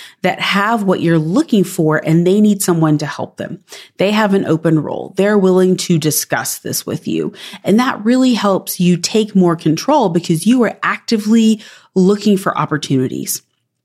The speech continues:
And the other thing in the employee mindset is just remember that your company is going to keep you in the position where you are the most cost effective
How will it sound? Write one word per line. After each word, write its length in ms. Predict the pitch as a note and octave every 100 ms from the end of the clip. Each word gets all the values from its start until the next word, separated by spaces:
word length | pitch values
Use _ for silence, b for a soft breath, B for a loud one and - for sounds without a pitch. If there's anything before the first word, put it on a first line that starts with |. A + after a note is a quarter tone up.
| _ _ _
And 400 | G3+ F3+ F3+ F3 B B -
the 140 | -
other 240 | A#3+ A#3
thing 340 | A3 G#3 F#3 F#3
in 200 | E3+ E3+
the 140 | D3+
employee 400 | C#3 - D#4+ C4+
mindset 500 | F3 D3+ D3+ D#3+ D3
is 160 | - D3
just 220 | A3+ A3+
remember 320 | G#3+ F#3 E3
that 160 | D3+ -
your 560 | F3+ B3+ C#4+ C#4+ C#4+ C#4+ B B _
company 500 | - C4 A#3+ G#3 F3
is 120 | E3
going 260 | E3 G3+ A3+
to 80 | A#3+
keep 400 | - G3+ G3 F3
you 460 | E3+ D#3+ D#3 D#3 D#3+ B B
in 160 | - G3
the 80 | G#3
position 560 | G#3 F#3+ F#3+ F#3+ F3
where 180 | D#3+ D#3
you 360 | D#3 D#3 F#3+ G3
are 120 | F3
the 120 | E3
most 320 | D#3+ D3+ -
cost 460 | - - F3+ F3+ -
effective 800 | D#3+ - C#4+ - - E3 D#3+